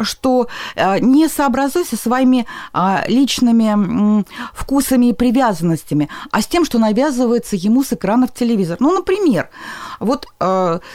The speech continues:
захожу я в интернет, да, и, э, сама по себе, вот раньше такого, например, не было, сама по себе св-, включается звуковая реклама. Я ее лично не включаю. Она включается как-то сама по себе. И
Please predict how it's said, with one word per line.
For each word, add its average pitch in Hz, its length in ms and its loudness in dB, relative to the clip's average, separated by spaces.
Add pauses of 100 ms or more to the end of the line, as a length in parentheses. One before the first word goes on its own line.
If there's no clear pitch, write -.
(680)
захожу 254 360 0
я 302 160 0
в 226 40 0
интернет, 190 560 -2
да, 240 380 -2
и, 214 420 0
э, 156 480 -2
сама 262 220 2
по 277 100 -2
себе, 269 280 0
вот 269 180 -2
раньше 285 320 0
такого, 294 300 0
например, 269 340 2
не 220 160 2
было, 165 160 -2
сама 262 240 2
по 330 100 -4
себе 262 220 -2
св-, - 240 -8
включается 269 400 -2
звуковая 226 520 0
реклама. 165 420 -2
Я 285 180 2
ее 311 160 0
лично 175 280 -2
не 202 100 2
включаю. 185 560 -4 (340)
Она 294 220 2
включается 339 420 -2
как-то - 180 -8
сама 254 220 0
по 262 140 -2
себе. 143 400 -6 (480)
И 294 120 0